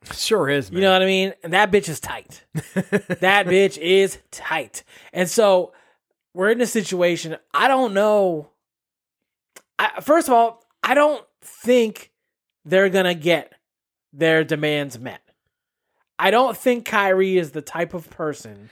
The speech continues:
Speaker 1: He's gonna come out and
Speaker 2: who
Speaker 1: do these
Speaker 2: is going
Speaker 1: six
Speaker 2: to
Speaker 1: things.
Speaker 2: jump through these hoops because some organization or some, uh, council of, of people said, "This is what we like to see from him."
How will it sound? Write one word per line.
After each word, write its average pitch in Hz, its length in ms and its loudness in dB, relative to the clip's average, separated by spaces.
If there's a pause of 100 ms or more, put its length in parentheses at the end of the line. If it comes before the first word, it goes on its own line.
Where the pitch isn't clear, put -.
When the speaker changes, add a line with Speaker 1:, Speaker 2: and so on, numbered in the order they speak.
(200)
Speaker 1:
He's 294 180 -2
gonna 359 180 0
come 285 140 0
out - 140 6
and 220 100 4
Speaker 2:
who 294 80 4
Speaker 1:
do 254 60 0
these 208 260 2
Speaker 2:
is - 60 -4
going 208 260 4
Speaker 1:
six 220 200 -2
Speaker 2:
to 285 60 6
Speaker 1:
things. 302 540 -2
Speaker 2:
jump 202 460 0
through 226 420 0
these 226 260 2
hoops 190 380 -2
because 151 640 0 (500)
some 202 540 0 (100)
organization 175 960 0
or 151 260 -6
some, 180 540 -2 (880)
uh, 143 360 -4
council 190 760 2
of, 160 480 2 (260)
of 143 580 -2 (520)
people 143 440 0
said, 143 420 0 (400)
"This 175 180 0
is 160 80 -8
what 160 200 2
we 151 120 0
like 147 240 2
to 131 60 -10
see 143 260 -4
from 104 160 -12
him." 95 140 -16